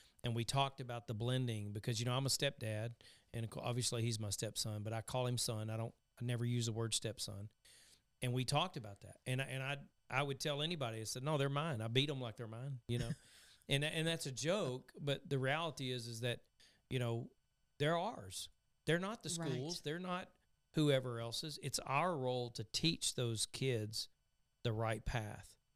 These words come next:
Speaker 2: That's
Speaker 1: And,
Speaker 2: right.
Speaker 1: and I will be honest with you, I have failed in that in many occasions, which is the whole purpose of this show, is to show that people can fail, but they keep getting up.
Speaker 2: Well, that's grace.
Speaker 1: Yeah,
Speaker 2: Grace
Speaker 1: it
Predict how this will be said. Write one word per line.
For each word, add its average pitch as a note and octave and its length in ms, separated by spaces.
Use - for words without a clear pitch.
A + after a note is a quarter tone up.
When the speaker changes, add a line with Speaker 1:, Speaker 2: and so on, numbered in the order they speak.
Speaker 2:
That's B2+ 260
Speaker 1:
And, - 80
Speaker 2:
right. D3 80
Speaker 1:
and C#3+ 80
I D3 120
will E3+ 160
be F3 140
honest E3 340
with G#2+ 160
you, G2 200
I A#2+ 180
have B2 140
failed C#3+ 520
in B2 140
that A#2+ 360
in A#2+ 200
many C3+ 240
occasions, B2+ 760
which D3+ 200
is D3+ 140
the C#3 120
whole F3 220
purpose F#3+ 640
of C3+ 120
this B2+ 140
show, C#3+ 600
is C3+ 220
to B2+ 60
show E3+ 280
that C3 160
people D#3 320
can A2+ 220
fail, A2+ 680
but B2 140
they B2 160
keep C#3+ 300
getting B2 340
up. G#2 220
Speaker 2:
Well, G#3+ 100
that's F#3 200
grace. D#3+ 600
Speaker 1:
Yeah, B2 140
Speaker 2:
Grace G3+ 240
Speaker 1:
it F3+ 80